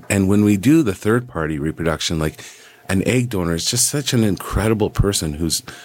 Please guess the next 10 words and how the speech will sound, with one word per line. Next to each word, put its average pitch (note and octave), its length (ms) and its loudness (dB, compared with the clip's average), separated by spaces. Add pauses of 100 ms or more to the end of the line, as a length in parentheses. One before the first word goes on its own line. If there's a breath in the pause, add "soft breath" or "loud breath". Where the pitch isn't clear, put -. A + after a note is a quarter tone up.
(380 loud breath)
come A2+ 280 2
to A#2+ 160 -2
us F2 160 0
to - 100 -10
help G2+ 320 -4
someone G2 300 0
else F#2+ 220 0
have D#2 180 -8
children, F#2+ 600 0 (440 loud breath)
uh, D#2 480 -2